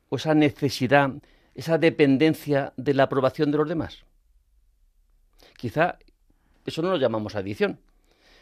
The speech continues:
Y sin embargo, ¿por qué eso puede ser una adicción? Porque realmente afecta y condiciona a la persona. Porque la persona le quita libertad, porque no hace lo que cree que, que tiene que hacer.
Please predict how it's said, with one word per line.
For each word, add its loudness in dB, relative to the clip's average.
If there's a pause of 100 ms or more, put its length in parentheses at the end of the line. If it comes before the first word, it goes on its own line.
(200)
Y -6
sin -2
embargo, 0
¿por -2
qué -2
eso -10
puede -4
ser -8
una -2
adicción? -4 (600)
Porque 0
realmente 2
afecta -2
y 0
condiciona -2
a -2
la -4
persona. -8 (400)
Porque 0
la -4
persona 0
le -2
quita 0
libertad, 0 (120)
porque 0
no 4
hace -2
lo 0
que -10
cree -4
que, -4 (520)
que -4
tiene -2
que -4
hacer. 0